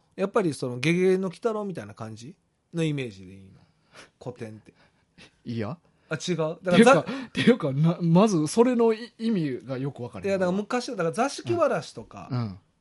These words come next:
Speaker 1: が古典のイメージがある。
Speaker 2: あ、妖怪ってこと？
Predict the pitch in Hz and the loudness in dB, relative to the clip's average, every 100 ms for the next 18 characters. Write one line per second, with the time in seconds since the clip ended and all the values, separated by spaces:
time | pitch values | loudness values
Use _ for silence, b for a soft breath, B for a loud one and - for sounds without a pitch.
0 | - 170 160 - 139 156 156 165 139 135 | -10 -6 -6 -6 -6 -4 -4 -4 -4 -6
1 | 123 104 95 90 82 _ _ - 117 123 | -6 -12 -16 -18 -20 _ _ -10 -2 6
2 | 196 254 254 254 196 180 120 - 82 | 8 8 6 4 2 2 -6 -14 -16